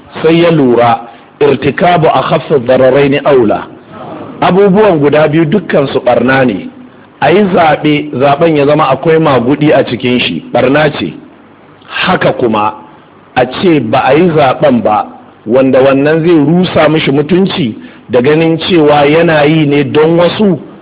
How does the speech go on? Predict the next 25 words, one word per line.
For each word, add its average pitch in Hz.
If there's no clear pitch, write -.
kafin 143
a 165
kai 175
ga 156
bayyana 151
abin 147
da 147
yake 160
gaskiya 156
ko 156
kuma 160
fahimtar 156
shi, 190
wannan 175
ma 151
zai 147
ja 139
mishi 147
ainihin 135
wato 107
haƙiƙanin 135
zargi. 87
Sai 160
ya 160
ga 156